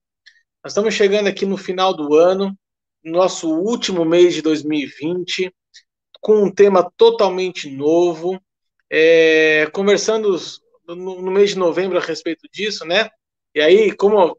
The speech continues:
tanto eu como o Ilcinho, a gente já não, já não tem mais tanta intimidade assim com os tempos litúrgicos, né? É, eu, eu lembro muito bem da, da toalhinha roxa em cima da mesa do altar nessa, nessa época do ano.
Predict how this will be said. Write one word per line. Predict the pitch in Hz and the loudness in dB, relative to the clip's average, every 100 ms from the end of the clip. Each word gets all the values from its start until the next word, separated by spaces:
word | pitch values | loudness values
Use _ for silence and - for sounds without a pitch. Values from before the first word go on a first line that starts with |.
| - | -4
tanto | 202 202 185 | -4 2 4
eu | 202 196 | 6 4
como | 180 175 | 0 0
o | 170 | 0
Ilcinho, | 160 156 202 190 | 0 -4 -6 -6
a | |
gente | 156 175 - | -6 -10 -6
já | 175 | -4
não, | 175 151 131 _ _ _ _ _ | -4 -6 -10 _ _ _ _ _
já | 135 160 | -4 -2
não | 170 160 | -2 -2
tem | 175 | -2
mais | 180 175 214 | 0 0 0
tanta | 190 190 190 | -2 0 0
intimidade | 175 160 175 165 160 170 156 | -4 -6 -8 -4 0 0 -2
assim | - 175 | -6 -10
com | - 170 | -12 -10
os | 147 - | -10 -8
tempos | 180 180 180 147 | -6 -6 -8 -8
litúrgicos, | 147 - 190 214 208 160 131 127 139 135 | -10 -8 -4 0 2 2 0 -10 -8 0
né? | 190 220 - _ - _ - | 0 0 -4 _ -20 _ 0
É, | 151 156 156 | 4 4 6
eu, | 160 | 4
eu | 170 180 | 6 6
lembro | 190 185 | 6 4
muito | 185 202 | 2 2
bem | 180 196 | 2 4
da, | 175 | 2
da | 156 156 151 | 2 2 2
toalhinha | - 175 160 180 160 | 2 2 2 0 -2
roxa | 123 170 220 196 - 165 156 | 2 6 6 6 0 -4 -6
em | |
cima | - 170 | -8 -8
da | 170 151 | -6 -4
mesa | 170 196 165 156 | 0 0 0 0
do | 151 | 0
altar | 147 - 170 165 | -2 -2 -2 -2
nessa, | 151 - 143 139 | -4 -6 -6 -6
nessa | 151 156 156 | -8 -6 -2
época | 151 151 - 147 | -2 -2 -6 -6
do | 147 | -2
ano. | 170 196 | -2 -2